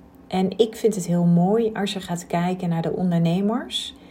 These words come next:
die weten wie ze moeten zijn om bij dat half miljoen of bij dat miljoen te komen. Dan gaat alles ineens voor jou open. Wat er dan gebeurt is, dan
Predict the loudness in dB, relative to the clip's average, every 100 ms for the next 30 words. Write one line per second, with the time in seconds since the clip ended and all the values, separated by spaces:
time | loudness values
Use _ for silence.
0 | -20 -10 0 2 6 4 4 2 2 0
1 | 0 0 0 -2 -2 0 0 -4 -6 -14
2 | -20 -20 -20 -8 0 4 4 4 2 0
3 | 0 0 0 0 2 0 -2 -6 -2 -2
4 | 0 -2 -2 0 0 0 -2 0 2 2
5 | 0 -6 -12 -20 -20 -20 -20 -20 -20 -20
6 | -20 -20 -20 -20 -20 -20 -20 -20 -8 -2
7 | -2 -2 -8 -10 -2 0 0 -2 -2 0
8 | 0 -2 -2 -2 -2 -4 -2 0 0 -2
9 | -12 -14 -20 -20 -20 -20 -20 -20 -20 -20
10 | -20 -20 -20 -20 -20 -20 -20 -20 -20 -14
11 | 2 4 4 2 -2 -2 0 4 6 6
12 | 0 -4 -4 0 2 2 0